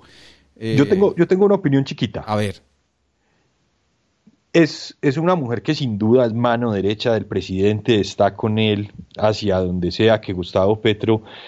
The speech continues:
Speaker 2: eh, se dirija, pero también hay que señalar que es una mujer sin experiencia en temas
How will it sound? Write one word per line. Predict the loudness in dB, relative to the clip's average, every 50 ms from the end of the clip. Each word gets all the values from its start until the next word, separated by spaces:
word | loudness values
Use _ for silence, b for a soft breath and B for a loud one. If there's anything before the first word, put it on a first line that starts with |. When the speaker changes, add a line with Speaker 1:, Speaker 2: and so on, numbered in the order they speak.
| B B -4
Speaker 2:
eh, | 0 2 4 4 4 4 2 0 0 -2 -2 -4 -4 -6 -6 -8 _ _ -20 -20 _ -20 -20 -14
se | -4 0 2 2
dirija, | 4 4 4 4 4 2 2 0 -2 -4 -6 b b b b b b b b _ _ _ _ _ _ _ _ _ _ _ _ 0
pero | 2 4 4 4 2 2
también | 0 -2 -2 -2 -2 -2
hay | -4 -4
que | -4 -4
señalar | -4 -2 -2 0 0 0 -2 -2 -4
que | -4 -6
es | -4
una | -2 0 0 0
mujer | 0 -2 -4 -4 -2 -2 -2 -2 -4 -10
sin | -14 -6 -2 0 2 2 2 0 0 -2
experiencia | -2 -2 -2 -2 -2 -2 0 0 0 0 -2 -2 -2 -4 0 0 2 2 0 -2 -4 -6
en | -2 0 0 2 2 0 0 -2 -2 -4 -6 -6 -2
temas | 0 2 2 2 2 2 0 2 2 2 2 2 2 2 0 -2 -4